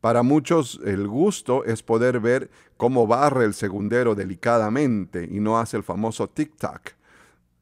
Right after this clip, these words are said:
esos saltos del tic-tac. Pero a mí, mm, no me disgusta el hecho de que este reloj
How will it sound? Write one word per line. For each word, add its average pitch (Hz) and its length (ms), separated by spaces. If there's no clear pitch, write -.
esos 98 300
saltos 120 420
del 90 180
tic-tac. 104 640
Pero 143 480
a 95 160
mí, 139 420
mm, 117 600
no 170 180
me 220 100
disgusta 117 460
el 110 80
hecho 117 240
de 110 100
que 110 140
este 120 240
reloj 110 320